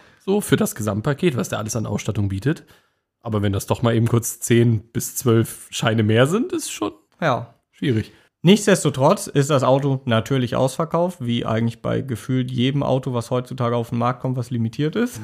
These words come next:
Speaker 1: Mhm.
Speaker 2: So, also alle dreihundert Stück sind weg. Aber man kann natürlich mal schauen, das hab ich gemacht, äh, wie die so gehandelt werden. Das finde ich ja immer interessant, ne?
Speaker 1: Mhm.
Speaker 2: Bei so limitierten Autos, das kann ja von bis sein.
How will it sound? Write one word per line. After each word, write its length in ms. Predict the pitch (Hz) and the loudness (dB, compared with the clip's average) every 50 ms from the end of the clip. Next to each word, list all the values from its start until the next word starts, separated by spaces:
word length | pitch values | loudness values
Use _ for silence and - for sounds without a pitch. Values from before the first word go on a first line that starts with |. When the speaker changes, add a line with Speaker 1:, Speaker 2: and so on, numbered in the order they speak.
| 104 | -4
Speaker 1:
Mhm. 180 | 117 151 214 - - - | -2 -2 -2 -4 -6 -4
Speaker 2:
So, 280 | 190 202 220 285 320 | 0 0 0 0 -2
also 340 | - - 131 127 127 127 - | -4 -2 -2 -2 0 -2 -2
alle 260 | - 127 131 135 135 | -2 0 0 0 -2
dreihundert 540 | 131 - 127 127 123 123 123 120 120 117 - | -2 -2 -2 0 0 0 0 -2 -2 -4 -6
Stück 220 | - - 131 127 | -6 -8 -8 -8
sind 220 | - - 113 110 - | -6 -8 -8 -2 2
weg. 280 | 160 226 262 - - _ _ _ _ _ _ _ _ _ _ _ _ _ _ _ - | 2 2 2 0 -8 _ _ _ _ _ _ _ _ _ _ _ _ _ _ _ -4
Aber 640 | 139 139 139 139 135 143 139 135 135 135 135 135 135 | 0 4 4 4 4 2 2 0 0 0 -2 -2 -2
man 140 | 139 139 131 | -2 -2 -2
kann 180 | - - 196 | 0 0 2
natürlich 340 | 202 196 196 - 185 175 - | 2 2 0 0 -4 -2 0
mal 100 | 156 139 | 0 0
schauen, 400 | - - - 240 226 190 214 226 | 0 0 0 2 2 2 2 0
das 160 | - 139 - | -2 -2 -4
hab 100 | - 120 | -4 -6
ich 140 | - - - | -6 -8 -6
gemacht, 520 | - 120 123 151 196 - - _ - - | -4 -2 -2 -2 -2 -4 -8 _ -18 -8
äh, 300 | - 156 151 147 147 151 151 147 135 135 _ _ | -4 -2 -2 0 0 -2 -2 -4 -6 -10 _ _
wie 100 | - 151 | -6 -6
die 140 | 143 143 139 | -2 0 0
so 140 | 127 131 131 | 0 0 0
gehandelt 500 | 123 123 131 214 254 254 180 123 - - | 0 2 2 4 2 4 2 0 -4 -4
werden. 220 | 117 117 117 120 | -6 -4 -4 -4
Das 100 | 127 127 | -6 -8
finde 160 | - - 185 202 | -6 -4 -4 -4
ich 80 | 196 | -2
ja 80 | - 214 | -2 -2
immer 160 | 208 202 202 | 0 0 0
interessant, 500 | 196 196 - 202 - - 160 127 117 123 | -2 -2 -6 -8 -4 -4 -4 -2 0 0
ne? 140 | 120 139 - | 2 2 2
Speaker 1:
Mhm. 60 | 123 | 2
Speaker 2:
Bei 160 | 139 131 131 | 2 2 0
so 240 | 127 131 131 127 127 127 | 0 0 -2 -2 -2 -2
limitierten 540 | 139 131 127 127 131 131 - 175 175 165 143 | -2 -2 0 0 0 0 0 -4 -2 0 0
Autos, 460 | - - 175 185 - 214 - - _ | 0 0 0 -2 -2 -8 -10 -10 _
das 160 | - 135 - | -14 -14 -12
kann 180 | - - 156 160 | -4 -2 -2 0
ja 300 | 160 151 147 147 156 156 | 2 0 0 0 -2 -6
von 340 | - - - 170 175 170 156 | -8 -4 -2 0 0 0 0
bis 220 | 170 180 175 - | -2 -4 -4 -4
sein. 380 | - 123 120 117 165 214 247 | -4 -4 -2 -2 -2 -2 -4